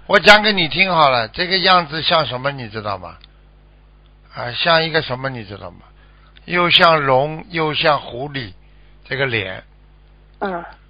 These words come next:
Speaker 1: 就这样了。这是你，我看应该是你上辈子，上辈子的缘分吧，嗯。
Speaker 2: 哦，我，我先生是属龙的。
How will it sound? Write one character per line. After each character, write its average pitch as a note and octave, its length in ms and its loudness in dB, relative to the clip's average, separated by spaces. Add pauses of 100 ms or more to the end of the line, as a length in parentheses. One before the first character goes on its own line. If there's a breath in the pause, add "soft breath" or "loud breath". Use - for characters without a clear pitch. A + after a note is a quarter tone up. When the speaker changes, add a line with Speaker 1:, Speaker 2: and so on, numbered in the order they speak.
(100)
Speaker 1:
就 C#3+ 160 -6
这 B2+ 160 -4
样 A2 220 -4
了。 - 100 -20 (580)
这 E3+ 180 -2
是 E3+ 140 0
你， D#3+ 380 -4 (260)
我 C3+ 200 -2
看 E3+ 280 2
应 E3+ 100 -4
该 E3 180 4
是 D#3 160 -4
你 B2+ 180 -6
上 D3+ 260 -2
辈 C#3+ 180 -2
子， B2+ 220 -10 (500 soft breath)
上 D#3+ 240 0
辈 D3+ 180 0
子 C3+ 180 -8
的 C3 240 -4 (180)
缘 A#2 320 -4
分 B2+ 240 -6
吧， F#2 300 -8 (200)
嗯。 G2 220 -16 (1300)
Speaker 2:
哦， G3 540 -10
我， G#3 400 4
我 A3 300 2
先 C4+ 260 -4
生 F#3+ 180 -6
是 C#4+ 140 -12
属 E3 260 -10
龙 D3+ 340 -8
的。 E3 160 -10